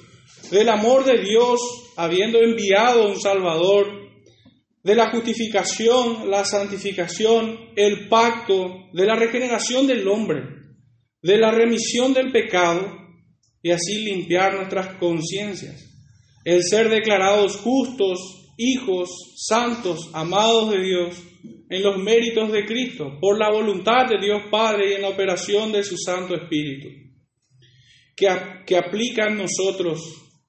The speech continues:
estas bendiciones. Su bendita obra redentora. Todos estos temas son profundos y extensos. No en vano nos ha tomado ya llegar hasta el día de hoy en esta carta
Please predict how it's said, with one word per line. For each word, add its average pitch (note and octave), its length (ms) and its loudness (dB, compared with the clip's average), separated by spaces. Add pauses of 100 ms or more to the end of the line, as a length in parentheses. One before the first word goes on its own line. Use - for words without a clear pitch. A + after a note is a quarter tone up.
(760)
estas E3+ 360 -4
bendiciones. D#3 640 -4 (720)
Su A3+ 240 -2
bendita A#3 880 0 (640)
obra F3 400 2
redentora. C3+ 720 -6 (560)
Todos B3+ 300 4
estos A#3 400 2
temas A3 420 2
son A3 220 -4
profundos A3 760 -2
y A#3 120 -6
extensos. D3+ 600 -6 (680)
No E3+ 80 -2
en G3 100 -2
vano G3+ 300 0
nos G3+ 100 -2
ha F#3+ 160 -2
tomado G#3 480 0
ya F#3+ 220 0
llegar F#3 360 0
hasta F#3+ 240 -2
el E3+ 80 0
día F#3 260 0
de F#3 120 0
hoy F3+ 280 0
en F3 120 -2
esta F3+ 260 -2
carta F3 720 -2